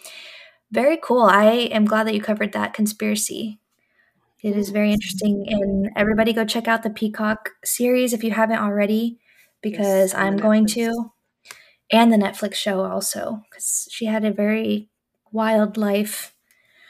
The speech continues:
Speaker 1: And her family continues to, um, you know, live out her legacy and make sure nobody forgets her. So that's awesome.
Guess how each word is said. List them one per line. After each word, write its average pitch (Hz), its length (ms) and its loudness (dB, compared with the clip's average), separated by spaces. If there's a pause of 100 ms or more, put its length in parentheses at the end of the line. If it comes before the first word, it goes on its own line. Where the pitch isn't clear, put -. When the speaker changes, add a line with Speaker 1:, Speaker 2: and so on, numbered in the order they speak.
(240)
Speaker 1:
And 202 120 0
her 208 100 4
family 208 280 2
continues 202 600 2
to, 180 440 2
um, 165 600 -8
you 208 160 2
know, 175 140 -2
live 180 180 0
out 190 160 2
her 208 100 0
legacy 190 680 0
and 175 280 -2
make 175 140 -8
sure - 160 -4
nobody 175 220 -4
forgets 185 380 -6
her. 190 120 -6
So 190 140 -8
that's 202 220 -8
awesome. 202 460 -8